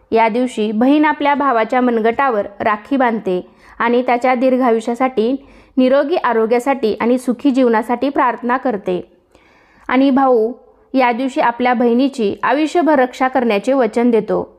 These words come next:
तर मागच्या वर्षीप्रमाणेच यावर्षीसुद्धा श्रावण पौर्णिमेला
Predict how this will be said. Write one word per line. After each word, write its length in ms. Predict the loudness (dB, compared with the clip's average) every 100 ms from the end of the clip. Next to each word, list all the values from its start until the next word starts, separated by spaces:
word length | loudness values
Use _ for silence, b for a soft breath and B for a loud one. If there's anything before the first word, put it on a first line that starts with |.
| b b b b b b _ -2
तर 140 | 0
मागच्या 440 | 0 -2 -2 0 2
वर्षीप्रमाणेच 960 | 0 -2 -2 0 0 0 0 -4 -4
यावर्षीसुद्धा 840 | 0 0 0 -2 -4 -2 0 0 0
श्रावण 420 | 0 0 0 -2
पौर्णिमेला 600 | 0 0 2 2 2 0